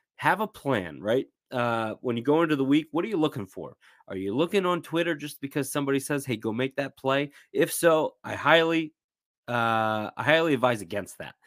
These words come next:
because then you're putting it in somebody else's hands that is maybe on something, may not be on something. You, sure, we can trust somebody when we see somebody win a couple picks, but at the end of the day, you're the one putting in your own units. So you should do some, uh, background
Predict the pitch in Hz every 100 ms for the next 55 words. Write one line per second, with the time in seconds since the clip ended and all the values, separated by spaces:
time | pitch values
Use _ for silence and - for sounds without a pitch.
0 | - - _ 117 135 113 127 156 170 175
1 | 196 175 156 135 117 151 143 131 127 -
2 | 98 139 127 101 95 92 - - _ -
3 | 117 113 104 - _ _ _ _ _ 123
4 | 117 151 170 170 175 170 170 202 156 135
5 | 160 160 202 135 117 95 104 90 92 90
6 | 139 - 226 160 175 139 135 139 - 143
7 | 120 117 104 101 131 127 123 110 110 113
8 | 101 107 104 160 147 - - - - -
9 | 139 - 143 185 196 120 120 147 107 143
10 | 170 147 131 135 123 139 131 120 127 110
11 | 120 123 101 117 165 208 - - - -
12 | - 127 175 180 196 143 143 139 131 120
13 | 113 113 110 - 120 127 - 120 117 113